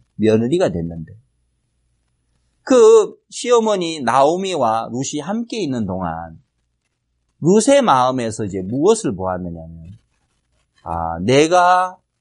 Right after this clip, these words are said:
지금 이제까지 섬겨왔던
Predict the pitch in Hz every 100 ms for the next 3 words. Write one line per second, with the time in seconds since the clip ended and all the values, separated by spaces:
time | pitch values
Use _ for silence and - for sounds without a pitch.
0 | _ - 117 110 117 123 120 - 101 117
1 | 107 107 95 101 101 _ _ - - 151
2 | 131 101 87 - 87 87